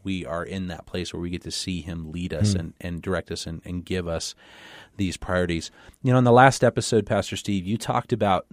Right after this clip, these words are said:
Speaker 1: one of the priorities that you've placed on your children, that, that there are things that your children are committed to that you are a part of. You're part of your son's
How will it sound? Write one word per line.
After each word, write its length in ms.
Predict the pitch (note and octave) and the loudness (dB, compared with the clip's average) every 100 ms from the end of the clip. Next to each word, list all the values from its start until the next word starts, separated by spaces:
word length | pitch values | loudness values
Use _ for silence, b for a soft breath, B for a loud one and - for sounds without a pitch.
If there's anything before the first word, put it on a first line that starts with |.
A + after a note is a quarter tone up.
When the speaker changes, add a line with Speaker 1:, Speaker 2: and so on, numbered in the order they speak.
| - | -8
Speaker 1:
one 240 | A2 A2 | 0 2
of 60 | A2 | 2
the 60 | G2+ | -2
priorities 560 | - G2+ F#2+ G2+ F#2 | 0 0 2 0 -2
that 140 | F#2+ - | -2 -2
you've 340 | G2 A2 A2+ | 0 0 0
placed 640 | - G2 F2+ F2 - - _ b b b - | -4 -2 0 -2 -8 -10 _ b b b -4
on 220 | G2+ G2 | -2 0
your 80 | F#2 | -2
children, 520 | - F#3+ F#3 E2+ D#2 _ _ G2 | -2 0 0 -4 -10 _ _ -4
that, 280 | G2+ F#2 | -2 -2
that 140 | G2 G2 | -6 0
there 140 | G#2+ | 2
are 60 | F#2+ | 2
things 460 | - - B2 A#2 G#2 | -2 -4 -2 0 -2
that 120 | F2+ | -2
your 120 | E2+ | -4
children 400 | - - A#2 G#2+ | -4 -2 0 0
are 60 | F#2+ | -2
committed 520 | - G2+ G2 G#2 F#2+ | -2 -2 0 0 -2
to 260 | - G2 F2+ | -4 -4 -2
that 220 | F2+ D#2+ | -4 -6
you 560 | F2+ F#2+ G#2+ A2+ A2 - | -12 -4 0 2 2 0
are 180 | F#2 E2+ | -2 -2
a 60 | |
part 320 | - - F#2+ | -2 0 0
of. 220 | E2 D2+ - | 0 -6 -10
You're 80 | F2 | -4
part 240 | - F#2+ | 0 0
of 100 | F#2 | 0
your 100 | F2+ | -4
son's 400 | - F2+ F2 | -2 -2 -2